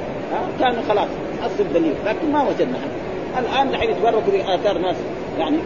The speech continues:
قبور و-، <laughs> وأشياء ومساجد و-، وجدران وغير ذلك، ها؟ وإلا لو وجد أبدًا. أما الصحابة كانوا يتبركوا بآثار رسول الله صلى الله عليه وسلم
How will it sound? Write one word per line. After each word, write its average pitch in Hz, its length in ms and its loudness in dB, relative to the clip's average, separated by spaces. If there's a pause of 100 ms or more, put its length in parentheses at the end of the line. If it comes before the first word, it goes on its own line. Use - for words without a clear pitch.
(220)
قبور 180 360 6
و-، 160 320 4 (280)
<laughs> - 380 -4
وأشياء 185 520 4
ومساجد 175 580 2
و-، 165 480 2
وجدران 175 540 4
وغير 160 220 4
ذلك، 139 280 0 (120)
ها؟ 160 60 -4 (300)
وإلا 208 280 4
لو 196 100 6 (120)
وجد 277 200 2
أبدًا. 185 300 2 (360)
أما 226 160 0
الصحابة 208 440 0
كانوا 214 180 2
يتبركوا 190 460 2
بآثار 175 380 2
رسول 170 320 2
الله 175 280 2
صلى 156 140 -2
الله 151 120 0
عليه 151 120 -2
وسلم 247 280 0